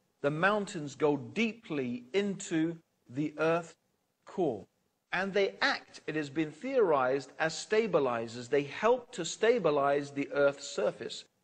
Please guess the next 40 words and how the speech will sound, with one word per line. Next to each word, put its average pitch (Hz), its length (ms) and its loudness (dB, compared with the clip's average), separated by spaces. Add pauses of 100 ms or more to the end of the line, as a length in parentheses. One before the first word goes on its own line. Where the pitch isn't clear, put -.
(120)
And 160 140 2
there's 170 140 -2
two 277 260 -2
ways 151 300 2
in 143 100 -4
which 156 200 -8
they 139 140 0
do 190 220 -4
that. 123 240 -4 (500)
Number 294 320 -2
one, 175 280 0
because 170 260 -4
the 160 180 -2
earth 220 300 2
is 165 160 -4
composed 156 840 2
of 147 340 2
tectonic 175 640 -4 (140)
plates. 143 420 0
The 139 240 0 (240)
crust - 420 4
of 185 120 -2
the 170 140 0
earth 143 340 4
is 131 160 -10
actually 165 500 -4
made 160 440 2 (200)
of 127 240 -2
different 170 460 -4
plates. - 520 -4 (280)
And 156 100 0
it 180 100 2
is 175 160 0
the 175 120 4
movement 196 960 2
of 135 240 2
these 196 240 -2
plates - 760 -2 (800)
that 165 220 2
causes 185 760 2